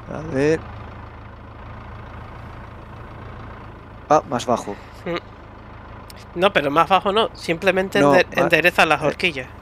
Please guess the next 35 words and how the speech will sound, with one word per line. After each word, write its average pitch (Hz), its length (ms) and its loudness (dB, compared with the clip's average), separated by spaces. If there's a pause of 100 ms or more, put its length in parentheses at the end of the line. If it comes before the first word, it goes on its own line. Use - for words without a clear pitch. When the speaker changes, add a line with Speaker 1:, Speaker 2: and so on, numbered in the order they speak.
(960)
Speaker 2:
Y 156 60 -2
sí, 160 240 4 (220)
pero, 143 440 4 (160)
pero 147 140 2
escucha, 156 340 2
Dele 139 220 0
Gamer, 143 260 -2
Speaker 1:
Ahí. 101 240 -4 (180)
Speaker 2:
ponlo 151 220 4
de 135 100 2
fuera. 160 300 0
Speaker 1:
Dime. 117 180 -2 (1600)
Ah, 127 60 4
Speaker 2:
O - 20 6
Speaker 1:
es - 20 6
que 123 40 4
Speaker 2:
sea, 170 120 6
Speaker 1:
estoy, 131 260 6
estaba, 120 440 6
estoy 127 280 2
dentro, 127 340 4
¿eh? 113 100 0 (540)
Ahora 110 160 4
Speaker 2:
si 123 60 6
lo 147 80 4
Speaker 1:
mismo 151 80 0
Speaker 2:
pon- 170 80 6
Speaker 1:
estaba 156 300 10
dentro 123 320 8
cogiéndolo, 110 580 4
¿eh? 120 80 -2 (460)
Te 117 100 0
creas 110 280 0
tú 107 180 -4
que, 101 240 -2